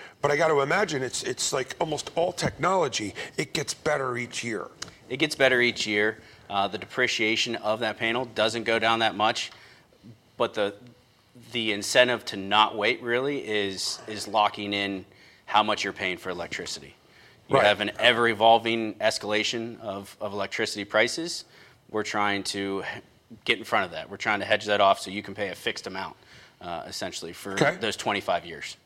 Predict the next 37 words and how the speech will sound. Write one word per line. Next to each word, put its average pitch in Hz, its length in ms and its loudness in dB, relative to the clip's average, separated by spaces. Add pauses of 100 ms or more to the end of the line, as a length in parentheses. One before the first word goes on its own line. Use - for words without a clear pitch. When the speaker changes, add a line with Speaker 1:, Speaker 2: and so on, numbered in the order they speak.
(160)
Speaker 1:
Okay. 147 260 0 (240)
So 165 420 2 (520)
I - 20 4
remembered 156 420 0
my 151 120 0
question. 147 360 -2
I 117 40 -2
wrote 127 180 2
it 113 80 -12
down, 120 240 -2
too. - 140 0
Speaker 2:
All 92 60 6 (500)
right. - 400 0 (140)
<laughs> - 160 -8
Didn't 113 180 2
forget 92 180 -4
it 87 60 -8
this 85 160 -10
time. 85 160 -8 (340)
Speaker 1:
How 147 180 2
does 175 200 -2
one 165 260 -2
know 160 200 2
if 147 120 -4
they're 143 100 -2
buying 139 560 -2 (120)
a 123 340 -2 (100)
crappy 143 560 0 (720)
piece 147 220 0
of 127 80 -2
equipment 139 380 -2
or 123 100 0
a 110 40 -8
good 131 180 -4
piece 110 180 -4
of 98 100 -8
equipment? 92 320 -6